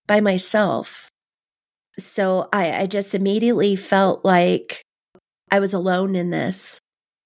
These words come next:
So I had the neighbor call my boyfriend at the time, who was working, and he came to the house, and she didn't really go into what happened. She just said that my,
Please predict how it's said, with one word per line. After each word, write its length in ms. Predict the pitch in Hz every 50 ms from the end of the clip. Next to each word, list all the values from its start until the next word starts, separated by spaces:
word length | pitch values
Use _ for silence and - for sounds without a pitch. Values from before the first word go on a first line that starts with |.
| _ _ _ -
So 240 | - - 233 202
I 60 | 196 196
had 240 | 208 214 214 196
the 100 | 190 208
neighbor 340 | 190 208 202 214 214 214 196
call 280 | 190 - - 208 202 196
my 180 | 196 185 170
boyfriend 600 | 170 175 190 185 180 196 190 - 190 170 170 175 175
at 120 | 160 -
the 80 | - 170
time, 540 | 165 - 180 175 175 170 170 190 190 190 185 _ _ _ _ _ _ _ _ _ _ _ _ _ _ _ - -
who 100 | 214 202
was 200 | 196 180 - -
working, 500 | 190 190 196 190 - 190 165 165 165 165 - _ _ _ _ _ - - - - - - - -
and 160 | - 175 180
he 200 | 185 - 277 269
came 560 | 262 - - 233 208 196 190 196 202 202 208 220 - _ _ _ -
to 120 | - 214
the 80 | 196 190
house, 640 | 180 - 190 185 185 190 185 - - - - - - _ _ _ _ _ _ _ _ _ _ _ _ _ _ _ _ -
and 640 | 208 202 190 185 185 180 180 180 180 180 185 - - - _ _ _ _ _ _ _ _ _ _ _ _ _ _ _ -
she 280 | - - - 254 262
didn't 300 | 254 285 302 277 269 -
really 240 | - 240 233 220 214
go 240 | 190 202 196 190 190
into 420 | 185 185 185 185 190 185 - 202
what 200 | 185 180 170 -
happened. 680 | 165 - 170 175 175 175 196 196 208 208 208 214 220 233 - _
She 240 | - - - 208 190
just 300 | 196 208 214 202 - -
said 240 | 202 190 190 185 190
that 160 | 202 - -
my, 240 | 190 180 175 180